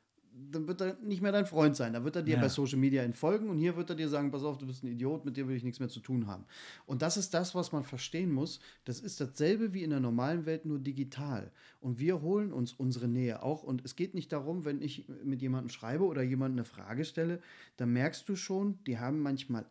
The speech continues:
Speaker 1: Angst, wenn ich eine Antwort gebe über Direktnachrichten bei Instagram, dass denen automatisch Summe X Y vom Konto abgebucht wird, was ja gar nicht geht. Die haben Angst, zurückzuschreiben, weil sie Angst haben,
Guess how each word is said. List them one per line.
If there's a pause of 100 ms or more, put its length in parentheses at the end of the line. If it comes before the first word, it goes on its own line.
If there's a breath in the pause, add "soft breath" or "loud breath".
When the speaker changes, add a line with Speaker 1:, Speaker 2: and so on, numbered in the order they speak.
Speaker 1:
Angst,
wenn
ich
eine (140)
Antwort
gebe
über
Direktnachrichten
bei
Instagram,
dass
denen
automatisch
Summe
X
Y
vom
Konto
abgebucht
wird,
was
ja
gar
nicht
geht. (300 loud breath)
Die
haben
Angst,
zurückzuschreiben,
weil
sie
Angst
haben,